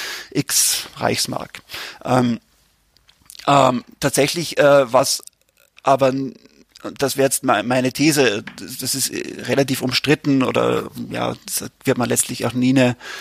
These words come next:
befriedigende Lösung für finden, ähm, ob's ökonomisch oder rassistisch motiviert gewesen ist, äh, oder was die Hauptmotivation war. Tatsächlich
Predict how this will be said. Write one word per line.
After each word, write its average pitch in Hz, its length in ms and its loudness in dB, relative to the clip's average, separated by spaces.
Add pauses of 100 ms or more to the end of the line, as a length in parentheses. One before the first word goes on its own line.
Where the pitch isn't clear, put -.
(120)
befriedigende 127 560 2
Lösung 127 340 0
für - 160 -6
finden, 139 380 -2 (420)
ähm, 120 560 2
ob's - 260 0
ökonomisch 120 640 0
oder 120 140 0
rassistisch - 680 0 (120)
motiviert 123 760 -4
gewesen 120 420 -2
ist, 117 320 -2
äh, - 60 -2
oder 110 440 0
was 113 120 -2
die 117 100 -4
Hauptmotivation 117 880 -2
war. 113 160 0
Tatsächlich - 520 -6